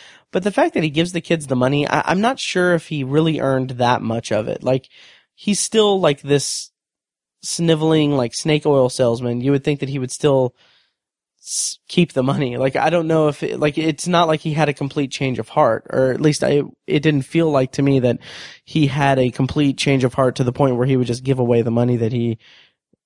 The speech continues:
uh, just took from a gr-, <laughs> a grieving and desperate man. Um, but maybe that's my own hang up with it. I just think that that, that, I, maybe part of it is because the, um, the actual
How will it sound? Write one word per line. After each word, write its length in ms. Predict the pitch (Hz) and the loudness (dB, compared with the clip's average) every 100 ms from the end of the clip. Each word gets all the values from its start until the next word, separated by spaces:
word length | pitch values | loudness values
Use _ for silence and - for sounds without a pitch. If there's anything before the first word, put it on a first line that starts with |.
| - - | -12 -2
uh, 320 | 113 110 123 | 0 0 0
just 240 | 120 120 - _ - | -4 -6 -8 _ -8
took 320 | - 123 _ _ _ | -4 -4 _ _ _
from 560 | - - 117 113 110 110 _ _ _ _ | -4 2 2 2 -2 -4 _ _ _ _
a 100 | 131 | 0
gr-, 440 | 135 135 - 147 - | 0 -4 -2 -2 0
<laughs> 40 | |
a 140 | - 135 | 0 -2
grieving 500 | 139 135 131 131 120 | 0 0 2 0 0
and 180 | 113 139 | -2 0
desperate 360 | 127 - 104 | -2 -2 -4
man. 380 | 120 123 113 117 _ - _ _ - | -2 -2 -2 -6 _ -20 _ _ -6
Um, 600 | 131 139 135 131 127 117 - _ _ - | 0 2 2 0 -4 -6 -10 _ _ -12
but 220 | 143 165 | -2 0
maybe 220 | 180 196 | 2 2
that's 200 | 165 147 | 2 2
my 160 | 143 135 | 2 2
own 160 | 131 | 2
hang 260 | 135 127 123 | 0 0 0
up 180 | 117 - | -2 -2
with 160 | 120 | 0
it. 40 | 123 | 2
I 120 | 135 | 0
just 180 | 160 147 | 0 -2
think 200 | 156 143 | -2 -2
that 140 | 131 | 0
that, 260 | 135 135 - - - _ _ | 0 0 -2 -16 -20 _ _
that, 400 | 139 156 156 151 _ _ _ _ _ _ | -2 0 0 -2 _ _ _ _ _ _
I, 140 | 160 165 | -2 0
maybe 360 | 170 170 185 170 | 0 0 0 -2
part 300 | - 147 151 | -2 -2 0
of 80 | 156 | 0
it 100 | 147 | 0
is 140 | 127 | -2
because 400 | 123 - 135 127 | -4 0 -2 -2
the, 480 | 123 127 120 120 - | -2 0 0 -2 -4
um, 600 | - 110 110 113 - - - _ _ _ _ _ _ _ _ - | -4 -2 -4 -6 -10 -14 -18 _ _ _ _ _ _ _ _ -2
the 180 | 143 | 2
actual 880 | 143 139 - 147 135 127 123 120 - | 4 2 0 -2 0 0 0 -4 -8